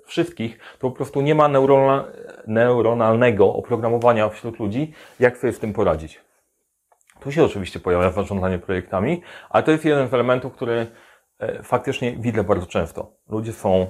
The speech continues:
bystrzy, potrafią po-, pracować w swoim obszarze odpowiedzialności, cross-funkcyjnie to przestaje się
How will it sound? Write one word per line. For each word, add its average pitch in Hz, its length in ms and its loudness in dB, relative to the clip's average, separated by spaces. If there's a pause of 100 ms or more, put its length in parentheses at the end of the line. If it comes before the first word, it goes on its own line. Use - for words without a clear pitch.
bystrzy, 104 580 -4
potrafią 104 380 -4
po-, 104 140 0
pracować 101 600 -2
w - 60 -18
swoim 104 220 -4
obszarze 98 300 -4
odpowiedzialności, 107 760 -4 (380)
cross-funkcyjnie 110 760 0 (520)
to 104 100 -2
przestaje 98 460 -2
się 95 300 -4